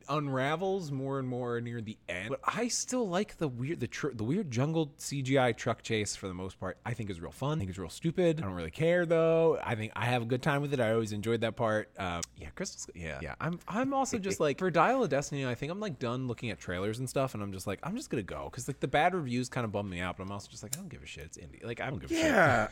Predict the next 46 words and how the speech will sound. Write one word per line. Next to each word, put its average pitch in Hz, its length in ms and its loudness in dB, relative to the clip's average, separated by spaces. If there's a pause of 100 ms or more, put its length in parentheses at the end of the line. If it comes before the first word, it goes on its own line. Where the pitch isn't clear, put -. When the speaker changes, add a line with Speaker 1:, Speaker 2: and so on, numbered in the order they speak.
Speaker 2:
<clears throat> 202 400 -2
I 170 80 8
also 240 240 4
could 226 200 0
see 170 200 6
it 139 120 6
being 127 240 6
one 127 100 4
of 127 60 6
those 120 200 2
things 110 300 0
where 95 100 4
people 98 340 0
are 90 80 4
actually 87 320 2
kind 98 220 0
of 82 80 -2
into 82 320 0
it, 82 280 0
and, 85 180 -2
like, 87 240 -2 (200)
'cause 131 200 2
all 151 340 8
of 180 80 2
the 170 100 2
reviews 120 480 0
are 95 60 -2
still 110 260 0
saying 104 320 2
it's 90 100 -6
better 101 260 4
than 80 320 -6
Crystal 101 300 -4
Skull, 104 400 4
so - 160 0
I'm 95 140 0
like, 101 300 0
"Well, 147 80 0
then 190 180 4
Speaker 1:
Yeah. 180 60 6
Speaker 2:
it's - 120 0
probably 196 400 2
pretty 151 420 0
fucking 120 440 2
good." 170 280 2 (220)
Speaker 1:
Yeah. 165 500 -2